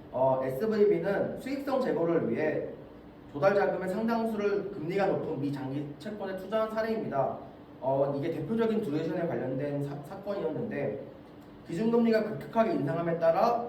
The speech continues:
거액의 미국채 평가 손실이 직-, 직면하게 되었고 이제 에스브이비 같은 경우에는 재무 건전성이 악화되고 이에 따라서 투자자들이 대규모 뱅크런 사태가 일어나면서 결국엔 파산한 사건을 말하고 있습니다.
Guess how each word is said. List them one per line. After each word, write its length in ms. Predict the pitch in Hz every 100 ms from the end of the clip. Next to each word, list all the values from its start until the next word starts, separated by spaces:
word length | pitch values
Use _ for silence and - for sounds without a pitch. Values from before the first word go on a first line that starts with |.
| - - -
거액의 380 | 147 - 185
미국채 420 | 139 147 - 208 208
평가 280 | 208 208
손실이 420 | 208 208 208 208 175
직-, 280 | 156 147
직면하게 520 | - 147 165 175 180 175
되었고 640 | 113 - - 170 - - - - - - -
이제 120 | 147 -
에스브이비 460 | - 208 190 180
같은 300 | 170 147 147
경우에는 640 | 135 131 127 160 226 - - -
재무 240 | 147 170
건전성이 400 | 185 185 180 180
악화되고 840 | - - 160 - - 170 - - - 139
이에 200 | 143 160
따라서 460 | 156 131 131 196 -
투자자들이 720 | - 220 202 175 220 - - - - - - -
대규모 480 | 139 139 190 185 147
뱅크런 400 | 143 143 190 190
사태가 240 | 190 -
일어나면서 540 | 135 139 131 127 196
결국엔 420 | - 117 117 - -
파산한 360 | 226 220 208
사건을 320 | 214 180 185
말하고 340 | 185 117 - -
있습니다. 440 | 120 113 113 113